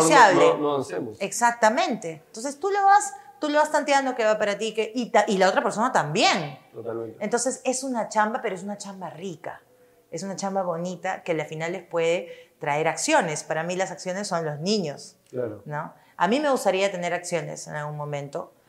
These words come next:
Speaker 2: eh, si es con el hombre indicado. Para mí el hombre indicado es un hombre power que,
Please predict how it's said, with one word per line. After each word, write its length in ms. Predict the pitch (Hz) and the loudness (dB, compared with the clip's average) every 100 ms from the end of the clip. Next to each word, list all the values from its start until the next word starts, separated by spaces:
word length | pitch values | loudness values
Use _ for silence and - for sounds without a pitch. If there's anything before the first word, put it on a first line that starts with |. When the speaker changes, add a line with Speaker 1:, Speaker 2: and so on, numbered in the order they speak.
| _ _ _ | _ _ _
Speaker 2:
eh, 460 | 170 151 151 - - _ _ _ _ _ _ _ _ _ | -6 -4 -6 -10 -18 _ _ _ _ _ _ _ _ _
si 320 | - - 185 | -10 -4 0
es 140 | 196 | -2
con 160 | 196 208 | -2 -2
el 120 | 175 | 2
hombre 520 | 180 185 202 202 - _ - | 0 0 -4 -6 -12 _ -8
indicado. 580 | 180 156 156 175 160 156 | -6 -4 2 6 6 4
Para 160 | 175 | 0
mí 160 | 185 233 | 0 0
el 140 | 247 233 | -2 -2
hombre 200 | 233 240 | -4 -4
indicado 520 | 202 208 208 214 220 | -4 0 2 2 0
es 160 | 196 | -4
un 100 | 202 196 | -6 -8
hombre 200 | 190 196 | -6 -4
power 520 | 202 196 196 208 202 | 2 2 4 0 -2
que, 560 | 185 180 185 - _ | -4 -4 -6 -12 _